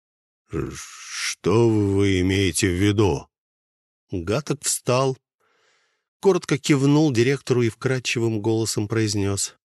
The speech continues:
«Я выяснил все, что мне было нужно. Задавать лишних вопросов, директор, не советую. Надеюсь, вы поняли, что на данном этапе ваше положение в школе, мягко говоря,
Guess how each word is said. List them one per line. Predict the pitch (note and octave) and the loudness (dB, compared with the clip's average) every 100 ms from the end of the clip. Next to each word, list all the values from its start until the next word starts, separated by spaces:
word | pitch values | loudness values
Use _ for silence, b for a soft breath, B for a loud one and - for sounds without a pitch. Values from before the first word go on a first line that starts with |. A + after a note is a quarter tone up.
| _ _ _ _ _ _ _ _ | _ _ _ _ _ _ _ _
«Я | A3+ B2+ C3+ D3 D3 E3 _ _ - | -2 0 2 0 -2 -6 _ _ -2
выяснил | D3 D#3 E3+ F3+ D#3 - C3+ B2+ | -2 2 0 0 -2 0 0 0
все, | - - C#3+ E3 | -2 0 0 0
что | - - | -4 -2
мне | A2+ A2+ B2+ | -2 0 -2
было | A#2+ A#2 A2 | -2 -2 -2
нужно. | G2+ G2 E2 D#2 D#2+ D#2 D#2 - _ _ _ - | -2 -2 -2 -4 -6 -6 -8 -14 _ _ _ -4
Задавать | A#2 B2 B2 C3 C3+ | 0 2 2 2 2
лишних | C3 C3+ - B2+ - | 0 0 2 -2 0
вопросов, | B2+ C#3+ D3 A#2 | 0 0 -2 -2
директор, | G2 G2 G2 - F#2+ | 0 0 -2 -4 -6
не | A#2 C3+ A#2+ | -2 -2 0
советую. | - G#2+ A2+ G#2+ A#2 A#2 A2 _ _ - | 0 -2 -2 -4 -6 -6 -8 _ _ -4
Надеюсь, | A#2 A2 G2+ G#2+ G#2 - | 0 2 2 0 0 -2
вы | G#2 G2 | -4 -4
поняли, | - A#2+ G2 D#2+ D2+ D2+ D2+ _ | -4 -2 -2 -4 -8 -10 -14 _
что | - - F#2+ | -12 -8 -6
на | F2 | -6
данном | F#2+ G#2+ G#2 F#2+ F#2 - | -4 -2 -2 -2 -6 -8
этапе | G#2 - B2+ B2 - | -10 -6 -6 -4 -6
ваше | F2+ F2 A#2 A2 F2 | -6 -4 -4 -4 -6
положение | - F#2+ F#2 G#2 A2 G#2 | -4 -4 -2 -4 -2 -4
в | - | -6
школе, | - A#2 G#2+ G#2 | -6 -4 -2 -2
мягко | F#2+ F#2+ G2+ - - | -4 -4 -6 -10 -10
говоря, | G2+ G2 F#2+ G2 | -4 -2 -2 -2